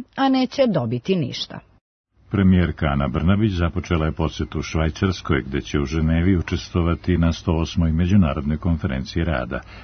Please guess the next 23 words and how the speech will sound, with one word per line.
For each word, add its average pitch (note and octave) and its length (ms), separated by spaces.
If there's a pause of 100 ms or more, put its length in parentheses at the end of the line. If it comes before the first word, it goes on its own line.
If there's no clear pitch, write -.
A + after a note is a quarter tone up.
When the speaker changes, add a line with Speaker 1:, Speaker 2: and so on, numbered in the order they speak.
(160)
Speaker 2:
kojom G2+ 340
se - 180
ujedno F2+ 340
obeležava D2+ 600
stogodišnjica D2+ 920
osnivanja C2 580 (100)
te C2+ 140
organizacije. C2 800 (520)
Skupu G#2 480
prisustvuju F2+ 640
i E2+ 60
svetski D#2+ 440
lideri, C#2 420
među C#2 240
kojima D#2 380
nemačka D2 460
kancelarka E2+ 640
Angela C2 340
Merkel, E2+ 440 (100)
predsednik D2 460
Francuske D#2+ 580
Emmanuel C#2 420
Macron, E2 480